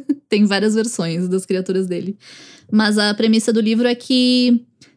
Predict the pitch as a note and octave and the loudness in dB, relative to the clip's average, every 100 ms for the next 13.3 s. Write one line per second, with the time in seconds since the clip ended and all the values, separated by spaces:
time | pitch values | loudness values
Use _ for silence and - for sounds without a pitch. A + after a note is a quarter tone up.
0 | - A#3 A3 A#3+ B3 A3+ G#3 G3 G3+ F#3 | -2 0 0 0 2 2 2 2 2 2
1 | F#3 G3 - G#3+ G#3 G3+ F#3+ F3+ A3 D#4 | 0 -2 0 2 2 0 -2 -2 -2 -4
2 | - F#3+ F3+ - G#3 G#3 G3+ F#3+ G#3 C#4+ | -4 -4 -2 -4 -6 -4 -2 -2 0 -2
3 | E4+ - - - _ _ - C4 C#4 D#4 | -2 -8 -10 -20 _ _ -4 0 2 0
4 | - _ - C4 C4 B3 A3+ B3 C4 B3 | -4 _ -6 -4 0 0 0 2 2 0
5 | B3 A3+ B3 A3+ G#3+ A3 A3+ A3 G3+ G#3+ | -2 -2 -2 0 0 0 2 2 2 0
6 | F#3 G3 C4 G#3+ G#3+ G#3 F#3+ F#3+ - G#3 | 0 0 0 -2 -4 -4 -2 -2 -2 2
7 | G#3+ G#3 G#3+ C#4+ F#4 G4 - - - B3+ | 2 2 -2 -2 -4 -6 -8 -8 -2 0
8 | B3 B3+ C4 C4 C4+ A#3+ B3+ D4+ - - | 2 0 0 -2 -4 -2 -4 -4 -4 -6
9 | - - _ _ - B3 B3 C4+ C#4 D#4+ | -10 -20 _ _ -4 -2 -2 -2 -2 -4
10 | - D#4 - A3 A#3 - G3+ G#3+ - G3+ | -2 -2 -2 -4 -8 -4 -4 -4 -4 -2
11 | G#3 A#3+ D4 D4 F#3+ G3 - _ _ _ | 0 2 2 2 0 -2 -4 _ _ _
12 | - A3 G#3 A#3 A3+ G#3+ A3+ C4+ C4+ - | -2 0 0 2 2 2 0 -2 -4 -4
13 | D4 D#4+ F4+ | 0 0 -2